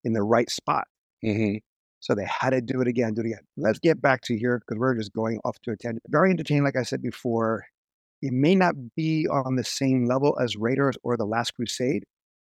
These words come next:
Speaker 1: but I definitely enjoyed this.
Speaker 2: It's a fun
Speaker 1: So
Speaker 2: time.
Speaker 1: Oh, it's good. It's good.
Speaker 2: Mm-hmm.
Speaker 1: Uh, do you have a, a favorite moment or scene besides the card play, card scene?
Speaker 2: The dining scene when he's talking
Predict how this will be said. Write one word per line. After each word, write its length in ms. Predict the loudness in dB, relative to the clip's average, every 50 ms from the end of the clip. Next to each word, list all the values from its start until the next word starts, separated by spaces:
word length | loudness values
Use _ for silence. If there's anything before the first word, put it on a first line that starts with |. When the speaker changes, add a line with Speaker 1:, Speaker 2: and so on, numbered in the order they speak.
| _ _ _ _ _ _ _ _ _ -2
Speaker 1:
but 140 | -2 -2 0
I 360 | 2 4 6 6 6 4 2 -4 _ _ _ _ _ _
definitely 400 | -2 0 0 0 0 0 0 2
enjoyed 400 | 2 2 2 4 4 2 2 0 -4
this. 260 | -12 -20 -20 -20 -20 _ _ _
Speaker 2:
It's 100 | 2 4 4
a 60 | 4
fun 320 | 4 _ 2 2 2 2 0
Speaker 1:
So 140 | -2 -2 0
Speaker 2:
time. 360 | 0 -2 -4 -6 -10 -14 -16 -16 _ _ -2
Speaker 1:
Oh, 140 | 0 0 2
it's 320 | 0 0 -2 _ -16 -18 -18 _ _ -6
good. 300 | -2 0 0 0 0 -2 -2
It's 180 | -4 -4 -2
good. 240 | 0 2 2 2 0 -4 _ _ _ -4
Speaker 2:
Mm-hmm. 360 | -2 0 0 -2 -2 -4 -6 -6
Speaker 1:
Uh, 160 | -4 -6 -6 -8 _ _ _ _ _ _ _ _ _ _ _ _ -8
do 80 | -4
you 180 | 0 2 2 2
have 200 | 2 2 2 2
a, 100 | 2 0 -2 _ _ -4
a 260 | -2 -2 0 -2 -4 -4 _
favorite 300 | 0 2 2 2 0 0
moment 560 | 0 0 2 2 2 2 2 0 -4 -8 -14 -16 _ _ -8
or 120 | -6 -6
scene 460 | -6 -6 -4 0 2 2 2 2 0 -2
besides 500 | -4 -4 0 0 2 2 2 0 -2 -2
the 120 | -6 -6
card 340 | -4 -2 -2 0 0 -2 -4 -4
play, 220 | -4 -4 -4 -4 -8 -12 -14 -6
card 360 | -4 -2 0 0 -2 -4 -6 -12 _ _ _ _ _ _ _ _
scene? 400 | -10 -4 -2 -2 0 -2 -2 -6 -10 _ -2
Speaker 2:
The 120 | 0 2 4
dining 420 | 6 6 6 6 6 4 4 2
scene 340 | 0 2 2 4 4 4 4
when 120 | 2 2 0
he's 180 | -2 -2 -4 -6
talking 720 | -4 -2 0 0 0 -2 -4 _ -8 -8 -6 -8 -8